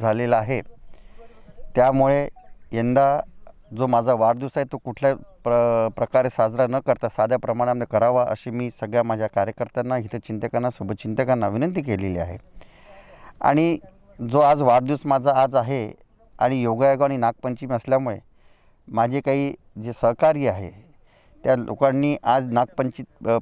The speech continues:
पंचमीचं औचित्य साधून एक, अ, नवीन उपक्रम म्हणून त्यांनी जे स-, अ, माझे ते सर्पमित्र सहकारी आहे, यांनी जे साप पकडून ठेवलेले होते,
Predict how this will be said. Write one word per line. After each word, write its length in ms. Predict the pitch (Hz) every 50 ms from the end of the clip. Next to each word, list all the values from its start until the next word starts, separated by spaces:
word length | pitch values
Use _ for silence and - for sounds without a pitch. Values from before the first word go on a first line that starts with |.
| -
पंचमीचं 440 | - 120 117 - - 131 135 120 131
औचित्य 400 | 117 110 - - 127 - - 139
साधून 360 | - - 107 120 135 127 101 76 - _ _ - - - _ _ _ - - - - - - _ - - _ - - -
एक, 280 | 143 160 160 - - 160
अ, 260 | 151 151 147 147 143 - - _ _ _ _ - _ - -
नवीन 320 | 143 127 135 151 196 202
उपक्रम 460 | 175 165 143 - 160 - 160 147 143
म्हणून 260 | 143 135 123 110 101 101 - _ _ _ _ _ _ _ _ _ - -
त्यांनी 240 | - 139 139 151 156
जे 380 | 143 135 151 151 151 117 107 85 - - -
स-, 140 | - - -
अ, 340 | 131 131 131 123 120 120 117
माझे 260 | 117 127 120 120 135 139
ते 380 | - - 143 135 127 123 117 -
सर्पमित्र 580 | - - - 131 117 147 135 139 139 - 151 139 - -
सहकारी 400 | 123 123 - 143 139 135 135 127
आहे, 100 | 117 117
यांनी 240 | 117 120 131 139
जे 140 | 135 127 139
साप 300 | - - 120 120 - -
पकडून 420 | 131 - - 117 - 127 123 127 123
ठेवलेले 420 | - 123 110 107 120 123 127 127
होते, 360 | 131 113 117 120 151 147 151